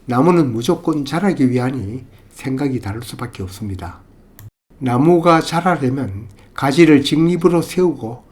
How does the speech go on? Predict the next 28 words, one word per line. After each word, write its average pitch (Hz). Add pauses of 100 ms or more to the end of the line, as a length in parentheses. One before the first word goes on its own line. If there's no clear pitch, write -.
(220)
꽃이나 196
열매를 131
달지 127
않고 143
마구 110
자라야만 156
합니다. 95 (500)
그렇지만 175
그렇게 190
되면 131 (260)
과일 120
구경을 127
못하죠. 101 (920)
이 185
도장지들은 139
왜 113
생기느냐 131
하면 120 (380)
전정을 165
할 156
때 -
가지를 135
마구 175
잘라내릴수록 165 (380)
나무는 131
수세를 175
회복하기 170
위해 151